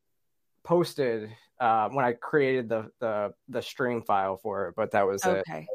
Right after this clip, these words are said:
Speaker 1: It was on your
Speaker 2: Okay.
Speaker 1: YouTube, but that
Speaker 2: Well,
Speaker 1: was
Speaker 2: I apologize. I'll link it afterwards everywhere.
Speaker 1: That'd be good, yeah.
Speaker 2: Good
Speaker 1: Uh,
Speaker 2: to see you, Che-, Cheeky. <laughs>
Speaker 1: <laughs> Yes, that's good. I mean, I lo-, I love that you, you, some of your audience is in here, and that's, that's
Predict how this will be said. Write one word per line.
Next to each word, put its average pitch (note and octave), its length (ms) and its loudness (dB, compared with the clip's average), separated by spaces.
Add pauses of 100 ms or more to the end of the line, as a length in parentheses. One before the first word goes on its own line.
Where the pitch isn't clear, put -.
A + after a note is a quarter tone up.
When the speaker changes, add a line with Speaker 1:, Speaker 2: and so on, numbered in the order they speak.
(160)
Speaker 1:
It - 40 0
was D3+ 100 6
on D#3 160 8
your B2+ 80 4
Speaker 2:
Okay. B2 120 -4 (280)
Speaker 1:
YouTube, G#2 80 -8
but A#2 120 -6
that - 20 0
Speaker 2:
Well, - 100 6
Speaker 1:
was G3 100 10
Speaker 2:
I G#3+ 40 8
apologize. F3 760 2
I'll G#3+ 220 8
link A3 200 2
it A3 80 0
afterwards D#3 800 -2
everywhere. D#3+ 580 -4 (140)
Speaker 1:
That'd F3 160 8
be D#3 60 8
good, B2+ 220 6
yeah. A#2+ 280 0
Speaker 2:
Good - 160 -8 (240)
Speaker 1:
Uh, D3+ 220 12
Speaker 2:
to C#3 80 12 (100)
see C#4 120 4
you, A3 100 4
Che-, E3+ 340 -4
Cheeky. E3+ 460 -12 (560)
<laughs> C4+ 80 4 (760)
Speaker 1:
<laughs> D#3 60 2 (1160)
Yes, F3+ 300 10
that's C#3+ 180 2
good. G3+ 240 8
I A#2 100 4
mean, D3 140 6
I D3+ 100 10
lo-, D#3 220 10
I D#3+ 120 12
love D3+ 240 10
that C#3+ 120 6
you, C#3+ 240 0
you, - 180 -6
some C#3+ 180 0
of C#3 120 2
your C3 180 4
audience A#2+ 380 4
is A#2+ 140 -6
in B2 160 -2
here, G#2+ 300 -4
and A2 160 -6
that's, A#2 380 -12
that's A#2+ 180 -8